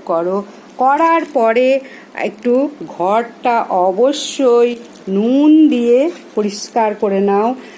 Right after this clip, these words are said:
এই লবণ হচ্ছে গৃহের সমস্ত রকম নেগেটিভ এনার্জি দূর করে, তাই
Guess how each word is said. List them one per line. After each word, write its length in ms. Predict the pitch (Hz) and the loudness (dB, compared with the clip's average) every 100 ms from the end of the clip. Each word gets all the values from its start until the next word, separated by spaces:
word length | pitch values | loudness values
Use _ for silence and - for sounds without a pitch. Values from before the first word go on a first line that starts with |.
| - | -8
এই 180 | 180 180 | -2 0
লবণ 920 | 165 180 214 233 277 302 320 320 320 311 - - | 2 2 2 0 2 2 4 4 2 -2 -12 -6
হচ্ছে 600 | 208 220 - - 269 294 302 - - - - 175 | -6 -6 -8 -4 0 0 -4 -12 -20 -20 -20 -10
গৃহের 480 | 196 226 233 254 277 | -6 -2 0 0 -2
সমস্ত 600 | 269 214 226 294 381 - | -2 -2 0 0 0 -2
রকম 300 | 349 349 302 | -2 2 2
নেগেটিভ 760 | 240 208 226 247 370 339 330 - - | 2 2 0 0 -2 0 -2 -4 -6
এনার্জি 640 | 180 196 233 214 180 220 | -4 -2 -2 -4 -6 -6
দূর 340 | 208 185 185 185 | -6 -6 -6 -6
করে, 300 | - 170 160 165 - - - | -4 -4 -4 -10 -18 -20 -6
তাই 300 | 185 185 233 | -2 -2 -4